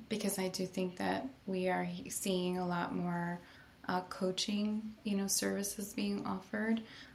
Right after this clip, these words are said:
Um, and so, yeah, you know, sometimes I think people are like, "Maybe I don't need to go to therapy." And also I think sometimes therapy can feel, like, a little scary. So it can be like,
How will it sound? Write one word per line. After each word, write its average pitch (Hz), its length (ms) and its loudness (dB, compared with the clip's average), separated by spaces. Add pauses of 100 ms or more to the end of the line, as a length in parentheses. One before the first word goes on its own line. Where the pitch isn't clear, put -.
(140)
Um, 180 420 6
and 185 160 2
so, 170 580 2 (580)
yeah, 226 400 4
you 175 140 0
know, 170 60 0
sometimes 170 500 -2
I 170 40 0
think 170 240 -6
people 170 320 -4
are 165 120 0
like, 165 200 -4
"Maybe 196 220 2
I 320 40 0
don't 311 200 4
need 254 120 4
to 208 60 -2
go 170 120 -2
to 165 60 -2
therapy." 165 420 0
And 190 100 2
also 196 220 2
I 220 60 4
think 214 180 2
sometimes 185 400 0
therapy 175 400 0
can 175 180 -2
feel, 165 220 -2
like, 170 180 0
a 175 40 -2
little 170 180 0
scary. 170 600 0
So 175 340 2
it 170 120 2
can 349 260 12
be 262 160 12
like, 254 340 8